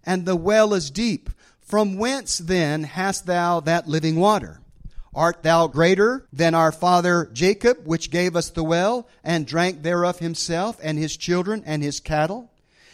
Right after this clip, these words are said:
Jesus answered and said unto her, "Whosoever drinketh of this water shall thirst again.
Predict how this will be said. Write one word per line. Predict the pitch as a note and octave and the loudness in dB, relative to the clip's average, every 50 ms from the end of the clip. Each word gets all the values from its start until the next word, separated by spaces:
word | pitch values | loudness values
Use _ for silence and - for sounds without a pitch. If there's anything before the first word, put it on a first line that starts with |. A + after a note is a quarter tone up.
| _ _ _ _ _ - | _ _ _ _ _ -6
Jesus | A#2+ D3 G#3 A#3 B3+ - - A#3+ G#3+ - | -2 0 2 2 2 0 -2 -4 -4 -4
answered | - - F#3 G3 C4 D4+ - G#3 G3 | -6 -4 -2 -2 -2 -2 -4 -4 -2
and | G#3 G3+ F3+ | -2 -2 -4
said | - - - G#3 G3+ G3+ G#3 | -4 -2 0 2 2 4 2
unto | G#3 G#3 G3 F3+ | 2 2 2 2
her, | F#3+ G3 F#3 C#3 G2 - - _ _ _ _ _ | 2 2 0 0 -4 -8 -14 _ _ _ _ _
"Whosoever | - D#3 G3 A3+ A#3 - - A3+ A3+ A3 G#3+ G#3+ G#3+ | -4 -2 -2 -2 -2 -2 0 2 2 4 4 4 2
drinketh | E3+ - G3 G#3+ G#3+ A3 G#3+ F3 F#3+ | 0 0 -4 -4 -2 -4 -4 -2 -2
of | F#3 D#3+ C#3+ C#3 | -2 -2 -4 -4
this | D#3+ A3+ B3 - - | -2 -2 -2 -2 -4
water | E3+ C3 A2 G2+ G2 G2 G#2 A#2 C3 - _ _ _ _ _ | -8 -8 -8 -6 -6 -8 -8 -10 -12 -14 _ _ _ _ _
shall | - - - E3 D3 C#3 | -16 -10 -8 -6 -6 -8
thirst | - - - E3+ D#3+ - - C#3 | -8 -6 -6 -6 -4 -6 -6 -8
again. | C#3 C3+ C3+ C#3+ C3 A2+ F2 - | -10 -8 -8 -8 -8 -8 -10 -14